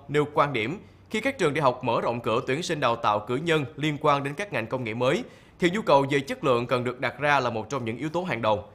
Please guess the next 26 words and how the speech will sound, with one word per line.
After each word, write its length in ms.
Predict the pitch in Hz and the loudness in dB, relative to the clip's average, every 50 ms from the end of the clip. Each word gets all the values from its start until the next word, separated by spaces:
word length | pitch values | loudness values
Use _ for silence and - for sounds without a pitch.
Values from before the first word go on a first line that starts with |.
| - - - - - - - - - | -20 -20 -20 -20 -20 -20 -20 -18 0
Giáo 140 | - 123 135 | 2 2 4
dục 120 | 151 180 180 | 4 2 2
và 80 | 170 147 | 4 4
đào 120 | 151 143 | 4 4
tạo 220 | - - 123 117 127 | 6 4 4 4 4
nhân 180 | 143 170 165 | 0 -2 0
lực 180 | 156 131 120 - | 0 0 0 0
cho 80 | 156 | -2
lĩnh 160 | 143 127 135 147 | -2 -2 -2 -2
vực 200 | 131 110 - 127 | -4 -4 -2 0
mới 260 | 135 139 156 214 254 - - - | 2 2 2 2 0 -6 -6 -2
là 100 | 131 135 | 0 2
một 180 | 127 120 113 | 2 0 0
xu 120 | - 160 147 | -2 -2 -2
hướng 140 | 151 170 | -2 -4
tất 200 | 196 - 214 - | -4 -6 -6 -4
yếu. 260 | - 127 147 175 240 254 - - - - - - - | 0 0 0 0 0 -4 -8 -16 -20 -20 -20 -12 -6
Tuy 120 | - 214 202 | -6 -4 0
nhiên, 220 | 202 220 214 180 - - - - | 2 2 2 0 -2 -10 0 2
cần 220 | 156 143 139 131 | 4 4 4 4
có 140 | - 165 208 | 2 0 0
sự 200 | - - 123 117 | 2 0 0 -2
phát 220 | 117 - 226 220 | 0 -4 -6 -2
triển 200 | - 127 120 113 | -2 -2 -2 0
bền 140 | - 123 110 113 | -2 -2 0 0
vững 260 | 117 107 110 160 | -2 -2 -2 -4